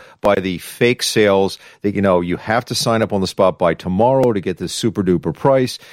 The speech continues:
to take the time to make sure that you're really getting a good price and that it's something you really want to be involved in. And better option that we suggest is most gyms now offer some kind of trial membership.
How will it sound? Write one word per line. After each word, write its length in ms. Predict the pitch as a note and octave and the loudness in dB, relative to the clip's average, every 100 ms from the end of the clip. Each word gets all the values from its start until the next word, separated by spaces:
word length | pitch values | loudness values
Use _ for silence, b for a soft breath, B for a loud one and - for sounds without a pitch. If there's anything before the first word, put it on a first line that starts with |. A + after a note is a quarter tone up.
| B - | B -16
to 80 | |
take 280 | F#2 A#2 B2 | -4 0 0
the 80 | C3 | -2
time 360 | - A#2 A2 G#2 | -2 0 0 0
to 100 | G2 | 0
make 260 | G#2 A#2 | 0 0
sure 480 | - C3 A2+ G2+ G2+ B B | 0 2 4 4 2 B B
that 80 | - | -6
you're 140 | G#2 G2+ | 0 2
really 320 | G2+ G#2+ G#2+ | 4 4 2
getting 320 | F#2 A#2 C3+ | 2 0 0
a 60 | A2 | -2
good 200 | G2 E2 | -2 -2
price 440 | - F2 F#2 - | 0 2 2 -2
and 180 | G2+ G2 | -2 0
that 80 | G2 | 0
it's 160 | G2+ | 0
something 460 | - G#2+ F#2 A2+ G#2+ | -2 -2 0 -2 0
you 100 | G#2+ | 2
really 220 | G#2+ A2+ | 2 2
want 160 | A2 A2+ | 2 0
to 40 | |
be 140 | G#2+ A#2 | 0 -2
involved 400 | A2 B2+ D3 G2+ | 0 0 0 -2
in. 140 | D#2 - | -6 -2
And 260 | A2 G#2+ b b b | -2 -2 b b b
better 300 | - D#3+ F#3 | -2 0 2
option 460 | G#2 F2 - G#2 C3+ b b | 0 0 -2 -6 -6 b b
that 120 | G#2+ | -2
we 180 | G#2+ C#3+ | 2 2
suggest 640 | G#3 D3+ - G2 F2 - | 2 0 0 0 0 0
is 160 | G#2 F2+ | -6 -4
most 400 | G#2 A#2 F3+ - | 0 0 0 -4
gyms 420 | A2 F#2+ F#2+ - B B - | -2 0 0 -4 B B -2
now 240 | G#2 A2+ | 0 2
offer 380 | A#2 G#2+ - F#2+ | 2 0 0 -4
some 400 | - - B2 C3+ | -4 -2 0 0
kind 320 | C3 B2 A2+ G#2 | -4 -4 0 0
of 100 | - | -4
trial 460 | - G2 G2 F#2+ | -2 0 2 0
membership. 580 | F#2+ F2+ E2+ - - - | 0 -2 -2 -6 -8 -8